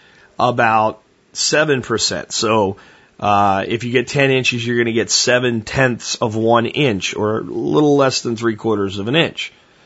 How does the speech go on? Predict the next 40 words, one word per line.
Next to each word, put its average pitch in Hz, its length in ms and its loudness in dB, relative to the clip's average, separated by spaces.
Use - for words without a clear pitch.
So, 123 540 2
you 151 120 0
know, 127 200 2
that, 131 260 0
that 117 420 -2
pretty 123 280 0
much 120 280 -2
tells 110 240 -2
you 123 80 -2
if 117 60 -4
you 113 120 -2
get 117 200 0
twenty 120 640 -2
inches 113 800 -4
of 110 300 -2
powder 127 480 2
snow, 120 720 0
it's 107 220 -4
like 131 160 2
getting 123 280 2
one 123 320 2
point 131 380 -2
four 127 320 2
inches 120 380 -2
of 117 140 0
rain. 107 440 0
Or 127 220 4
if 127 140 -2
you 127 160 -4
got, 127 340 2
you 123 140 -2
know, 120 260 4
twenty 143 580 0
inches 120 600 2
of 113 220 -2
average 131 520 0
snow, 117 420 0
it's 113 180 -2
like 117 200 0
getting 117 480 0